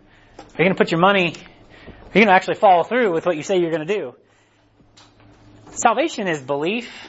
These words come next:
that turns to confession, that then turns to action, right? Now, action is not part, let me just clarify this because this has become an issue or was an issue at one point, and some people got,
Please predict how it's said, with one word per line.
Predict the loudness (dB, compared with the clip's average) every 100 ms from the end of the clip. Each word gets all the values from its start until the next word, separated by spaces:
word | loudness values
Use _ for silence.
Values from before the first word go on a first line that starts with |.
| -20 _ _ _ -20 _ -20 -20 -20 -20 -20 -20 -20 -20 -20 -18 -2 2
that | 4
turns | 4 2 0
to | -6
confession, | -6 -2 0 0 -4 -12 -14 -20 _ -20 -20 -20 -20 -20 -20 -20 -20 -18 -18 -16 -16 -2
that | 4 4
then | 4 2
turns | -2 -2
to | -2
action, | -2 -4 -12 -20 -20 _ -20 -8 0
right? | 0 0 -12 -12 -2
Now, | 2
action | 2 0 -4
is | -8 -4
not | -4 -2
part, | 0 0
let | 0
me | -6
just | -4 -6 -8 0
clarify | 2 4 2 0
this | -2 -8
because | -10 -6 -8 -10 -20 -20 -20 -8 0
this | 2 2
has | -4 -4
become | 0 2 2 0
an | -4
issue | -6 -2 0
or | 0
was | 0 -2 -2
an | -8
issue | -6 -6
at | -4
one | -6
point, | -6 -4 -4 -8 -20 -20 -20 -20 -20 -8
and | -4 -4 -4
some | -2
people | -2 0 -2 -2 -14 -4
got, | -2 -2 -4